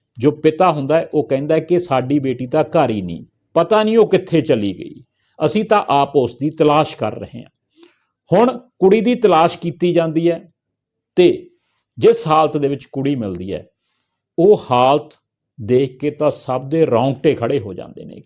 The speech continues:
ਕਿ ਐਦਾਂ ਕਿਵੇਂ ਹੋ ਗਿਆ, ਐਦਾਂ ਕਿਸੇ ਨੇ ਕਿਵੇਂ ਕਰ ਦਿੱਤਾ। ਸਾਰੇ ਦੋਸਤਾਂ ਨੂੰ ਸਤਿ ਸ਼੍ਰੀ ਅਕਾਲ,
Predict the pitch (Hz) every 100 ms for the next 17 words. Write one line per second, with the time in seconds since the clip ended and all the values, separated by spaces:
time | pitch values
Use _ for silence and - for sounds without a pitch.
0 | _ 180 185 - 151 151 156 185 185 _
1 | _ _ _ 208 214 226 175 151 139 160
2 | 170 170 160 156 190 185 - _ - 175
3 | 175 165 156 175 - _ - 220 202 -
4 | 98 - 101 - 101 - _ - _ _
5 | - 156 214 220 226 226 220 220 226 226
6 | 226 233 247 240